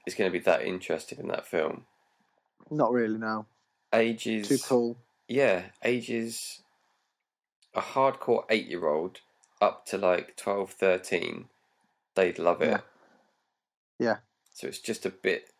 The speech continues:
Speaker 1: out of their reach if they've got strict parents, or certainly for the
Speaker 2: Yeah.
Speaker 1: cinema. But
Speaker 2: Yeah.
Speaker 1: yeah, that's, that's who would get the most out of that film, I think.
Speaker 2: Mm.
Speaker 1: Hmm. I'd still, it was good. I would say it was good. It just,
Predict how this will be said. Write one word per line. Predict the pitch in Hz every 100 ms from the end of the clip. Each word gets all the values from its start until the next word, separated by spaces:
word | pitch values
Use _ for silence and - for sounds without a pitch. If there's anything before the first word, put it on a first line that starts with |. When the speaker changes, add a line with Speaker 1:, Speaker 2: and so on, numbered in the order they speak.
| _
Speaker 1:
out | 95 87
of | 92
their | 95 85
reach | 92 78 - 82
if | -
they've | -
got | - -
strict | - - -
parents, | - 82 71 -
or | 82
certainly | 78 120 71 76
for | -
the |
Speaker 2:
Yeah. | -
Speaker 1:
cinema. | - 110 57 - _ - _ _ _ _ _ _ _ _ _
But | -
Speaker 2:
Yeah. | 92
Speaker 1:
yeah, | 80 73 - -
that's, | 98 - -
that's | 107 - -
who | 110 92
would | 87 71 -
get | - -
the | 82
most | 80 80 -
out | -
of |
that | - -
film, | - 73 71
I | 69
think. | - 60 - _ _ _ _ _ _ _ -
Speaker 2:
Mm. | 117 92 85 80 - - - - - _ _ _ -
Speaker 1:
Hmm. | 57 52 - - _ _ _ _ _ _ _
I'd | - -
still, | - 170 110 - - _ _
it | 139
was | 143 117
good. | - 135 120
I | 104
would | 113 123
say | 127 101
it | 82
was | 92
good. | - 80 - - _ _ _ _ _
It | 95 -
just, | - - -